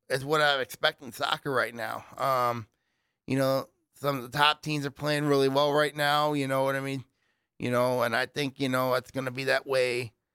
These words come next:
going forward, um, heading into April and heading into May. So something to really watch for in that department.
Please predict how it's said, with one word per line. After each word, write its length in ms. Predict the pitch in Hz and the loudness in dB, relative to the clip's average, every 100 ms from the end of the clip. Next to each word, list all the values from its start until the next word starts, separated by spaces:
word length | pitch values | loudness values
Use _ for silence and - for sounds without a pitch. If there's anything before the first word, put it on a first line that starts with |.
| _ _ _ _ | _ _ _ _
going 320 | 131 135 131 | 2 2 2
forward, 640 | 117 147 151 151 110 113 113 - | 0 0 2 2 2 0 -12 -4
um, 160 | 127 127 | -2 -2
heading 280 | 131 139 127 | -2 -2 -2
into 240 | 127 - | -6 -2
April 420 | 131 131 135 127 | -2 -2 -2 -2
and 80 | 123 | -2
heading 260 | 135 127 127 | -2 -2 -2
into 160 | 127 | -6
May. 400 | 123 123 123 117 | -4 -2 -2 -4
So 560 | 110 - 131 123 117 - _ _ _ _ | -10 -6 -2 0 -2 -4 _ _ _ _
something 300 | - - 160 | -8 -4 0
to 60 | 139 | 2
really 180 | 143 | 2
watch 380 | 135 123 135 131 | 2 2 2 -2
for 420 | - 135 127 123 - _ _ | -8 -2 -2 -2 -8 _ _
in 160 | 135 135 | -10 -4
that 260 | 135 139 - | -2 -2 -6
department. 560 | 117 131 127 135 123 | -6 -4 -4 -6 -12